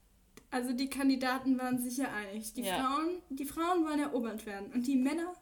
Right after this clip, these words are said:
Speaker 1: wollen erobern.
Speaker 2: Ja, das war richtig klischeehaft, haben die sich entschieden. Das war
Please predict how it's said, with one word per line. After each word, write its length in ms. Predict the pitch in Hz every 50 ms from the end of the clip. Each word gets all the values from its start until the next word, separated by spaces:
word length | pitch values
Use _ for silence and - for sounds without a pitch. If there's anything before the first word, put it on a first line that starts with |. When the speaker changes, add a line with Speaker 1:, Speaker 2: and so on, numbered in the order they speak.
| - _ -
Speaker 1:
wollen 280 | 220 202 240 247 240
erobern. 320 | 240 240 240 - 233 262 214
Speaker 2:
Ja, 220 | 214 - - 185 220 247 240 - - -
das 220 | 247 214 - 220
war 340 | 220 214 214 - - - 214
richtig 360 | 220 254 220 - 240 220 202
klischeehaft, 760 | - - 226 220 214 - 233 202 226 214 190 190 208 202 -
haben 140 | - 202 196
die 100 | 185 208
sich 200 | 190 190 202 -
entschieden. 560 | 190 196 196 - - 202 190 185 196 196 196
Das 100 | 196 196
war 420 | 220 202 190 190 190 190 214 208